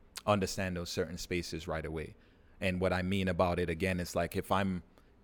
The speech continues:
in a space where nobody knows me, I'm a nobody, so what? Like, m-, that might be a good time to be a nobody,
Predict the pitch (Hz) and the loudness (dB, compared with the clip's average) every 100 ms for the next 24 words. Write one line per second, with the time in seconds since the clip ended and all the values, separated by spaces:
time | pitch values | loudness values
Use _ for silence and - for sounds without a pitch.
0 | - 110 95 - 101 - 90 90 101 95 | -2 0 0 2 0 2 -2 2 2 2
1 | 95 87 92 95 95 92 90 87 101 95 | 2 0 -2 -2 -4 -4 -4 -2 -2 -2
2 | 87 85 85 - - - - - - 147 | -2 -2 -6 -10 -20 -20 -20 -20 -14 -10
3 | 135 170 - - - - - - - 101 | -6 -6 -8 -18 -20 -20 -20 -20 -2 -2
4 | 87 92 95 104 107 147 113 113 104 104 | 0 -4 -4 0 2 2 0 0 0 0
5 | 87 104 - 101 92 - - - - - | 2 0 0 -2 -2 -8 -20 -20 -20 -20
6 | - - 87 95 87 87 87 80 76 | -8 -6 -2 -2 -2 -2 -4 -4 -6